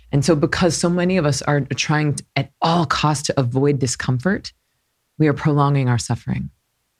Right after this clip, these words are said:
So we have to be willing to bravely move through the discomfort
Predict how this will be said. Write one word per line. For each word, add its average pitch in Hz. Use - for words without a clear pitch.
So -
we 151
have 147
to 165
be 151
willing 143
to 139
bravely 143
move 131
through 143
the 131
discomfort 131